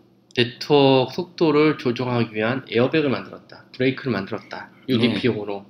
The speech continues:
Speaker 2: 네.
Speaker 1: 그 현직님의 판매하는 엔진에 소스 라이센스가 있을 경우 그 소스를 볼 수 있다.
Speaker 2: <laughs> 볼 수는 있죠, 네.
Speaker 1: 아, 그게 중요하네요.
Speaker 2: 네.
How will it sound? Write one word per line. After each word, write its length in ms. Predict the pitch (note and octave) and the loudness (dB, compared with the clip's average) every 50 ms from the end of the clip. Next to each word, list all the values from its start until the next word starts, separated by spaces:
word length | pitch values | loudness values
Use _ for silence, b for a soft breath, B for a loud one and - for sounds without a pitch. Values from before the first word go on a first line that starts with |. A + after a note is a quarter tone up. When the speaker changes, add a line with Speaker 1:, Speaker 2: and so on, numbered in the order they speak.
| - - | -10 -6
Speaker 2:
네. 240 | G2+ G2 F#2+ - - _ | -4 -4 -4 -6 -10 _
Speaker 1:
그 320 | - - A#2 A#2 A2+ A2+ A2+ | -2 0 2 4 4 2 2
현직님의 720 | C#3+ F#3 G3 G#3+ G3+ F#3+ E3 D3+ F3 A3 A#3 A#3 - - - _ _ _ _ _ _ _ _ _ _ _ _ | 0 0 2 2 4 4 4 4 4 4 2 0 -6 -16 -20 _ _ _ _ _ _ _ _ _ _ _ _
판매하는 400 | - - A3+ A#3 A3 G3+ G3 F3 | 0 4 6 8 8 8 6 6
엔진에 640 | B2+ A#2+ B2 B2 C#3+ C3+ C3+ C3+ C#3 B2 - - - - _ _ - - | 4 2 2 2 2 2 2 2 2 0 -2 -8 -14 -20 _ _ -8 -2
소스 300 | - A3 A#3 A#3 - G3+ | 0 0 0 2 2 4
라이센스가 440 | C#3+ A#2+ B2 - F3 E3 E3+ D#3 C3 | 4 4 4 4 2 2 2 2 2
있을 220 | A2+ A#2+ - - | 0 0 -4 -6
경우 240 | - B2+ B2 C3+ B2+ | -4 -2 -2 -2 -2
그 160 | - C3+ C3 | -2 -4 -2
소스를 340 | B2+ - F3 - - C#3+ B2+ | 0 0 0 0 0 -2 0
볼 120 | A#2 A#2+ A#2 | 0 0 2
수 100 | - G#3 | 2 2
있다. 640 | G3 - A#3 G#3 - - G#3+ G3 G3 - F#3 - | 2 4 2 2 2 2 2 2 2 0 -4 -2
Speaker 2:
<laughs> 0 | |
볼 140 | - C3 C3 | 0 0 0
수는 220 | B2 - A#2 F#2+ - | 0 -2 -6 -8 -8
있죠, 200 | - - F#2 F2+ | -12 -12 -14 -12
네. 160 | F2+ F2 F2 - - | -12 -14 -16 -10 -6
Speaker 1:
아, 300 | G#2 G#2+ G#2 G2+ - - - - _ _ _ b b b b _ _ _ - | -4 -4 -4 -4 -8 -14 -18 -20 _ _ _ b b b b _ _ _ -10
그게 220 | - - C3 C3 | -4 -2 0 0
중요하네요. 540 | A#2+ - A#2+ A2+ A2+ A2+ A#2 A2 G2+ F#2+ F#2+ | 0 -2 -2 -2 -2 -2 -2 -4 -6 -6 -8
Speaker 2:
네. 60 | F#2 | -8